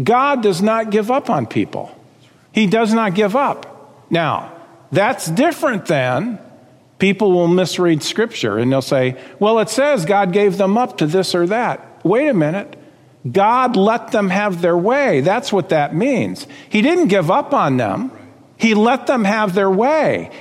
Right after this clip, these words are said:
He gave them up to it. You want it? Go ahead. You can have it. But it's not saying he doesn't care anymore, or he says, "Oh, forget you. You failed so many times. I'm just gonna, I'm done with you."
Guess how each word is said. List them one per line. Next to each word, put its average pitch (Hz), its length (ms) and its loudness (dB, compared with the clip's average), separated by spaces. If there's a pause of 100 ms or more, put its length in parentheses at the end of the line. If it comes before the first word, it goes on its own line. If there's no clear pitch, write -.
He 220 180 2
gave 226 340 2
them 220 240 2
up 208 300 -2
to 339 300 2
it. - 220 -4 (220)
You 160 160 4
want 180 300 2
it? 339 120 0 (360)
Go 175 180 2
ahead. 226 320 0
You 156 120 4
can 190 160 -2
have 254 260 0
it. - 140 -4 (340)
But 202 200 2
it's 208 160 0
not 277 280 0
saying 202 300 0
he 208 140 4
doesn't 185 340 0
care 254 340 2
anymore, 139 540 2
or 147 80 0
he 202 100 2
says, 185 260 0
"Oh, 196 100 4
forget 185 500 -2
you. 196 360 2 (200)
You 277 180 4
failed 262 400 2
so 214 160 0
many 226 300 0
times. 247 560 -2 (180)
I'm 320 180 0
just 320 260 0
gonna, 233 180 0
I'm 277 160 0
done 302 260 0
with 214 180 0
you." 123 300 0